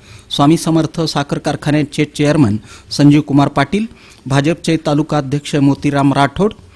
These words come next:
शेगावचे बाबूराव पाटील, माजी सभापती रामचंद्र अरवत, शहराध्यक्ष शिवशरण जोजन, परमेश्वर यादवाड, मल्लीनाथ स्वामी, शिवसिद्ध बुल्ला, महेश शिंडोळे, युवा नेते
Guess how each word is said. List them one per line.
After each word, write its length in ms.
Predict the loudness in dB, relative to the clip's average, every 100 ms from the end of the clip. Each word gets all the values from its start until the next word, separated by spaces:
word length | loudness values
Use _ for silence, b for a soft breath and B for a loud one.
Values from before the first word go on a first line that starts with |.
| B B
शेगावचे 600 | -2 0 0 -2 -2 -4 -6
बाबूराव 360 | -2 0 0 -2
पाटील, 420 | -2 -4 -2 -4 -6 -18 -20 _ 0
माजी 240 | 0 0
सभापती 640 | -2 -2 -2 -4 -2 -2 -2 -8
रामचंद्र 500 | 0 0 2 0 0 0
अरवत, 260 | -2 0 -2 -6 b b
शहराध्यक्ष 680 | -4 -2 0 0 -2 -4 -2 -2
शिवशरण 540 | -2 -4 -2 0 2
जोजन, 420 | 2 2 2 2 0 -4 -20 -20 B B B 0
परमेश्वर 440 | 4 4 2 -2
यादवाड, 400 | 0 0 0 -2 -4 -6
मल्लीनाथ 460 | 0 4 4 4 0
स्वामी, 320 | 0 2 2 B B
शिवसिद्ध 460 | -2 -2 -2 -2 -2
बुल्ला, 360 | -2 0 0 -2 B B 0
महेश 400 | 2 2 -2 -6
शिंडोळे, 420 | 0 2 2 0 -2 B B B
युवा 180 | 0 4
नेते 460 | 2 2 -4 -4